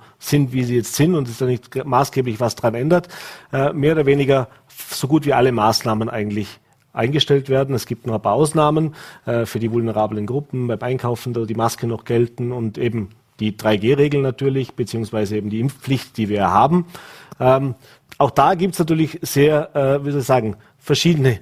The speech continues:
unterschiedliche Meinungen, äh, dazu, ob das jetzt der richtige Zeitpunkt ist, nachdem die Infektionszahlen nach wie vor hoch sind. Ähm,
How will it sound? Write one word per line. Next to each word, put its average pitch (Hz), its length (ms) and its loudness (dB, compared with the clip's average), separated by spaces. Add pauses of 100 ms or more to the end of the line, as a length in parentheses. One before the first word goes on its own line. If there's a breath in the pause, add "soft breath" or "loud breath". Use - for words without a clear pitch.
(120)
unterschiedliche 135 720 2
Meinungen, 147 580 2
äh, 143 140 0
dazu, 139 240 -2
ob 139 100 -4
das 127 140 2
jetzt 127 160 -2
der 120 80 0
richtige 151 380 -2
Zeitpunkt 147 440 0
ist, 151 160 -4
nachdem 135 300 -2
die 131 80 -2
Infektionszahlen 123 720 -2
nach 113 260 0
wie 113 40 -2
vor 107 220 -4
hoch 135 200 -2
sind. 180 320 2 (520 loud breath)
Ähm, 135 360 2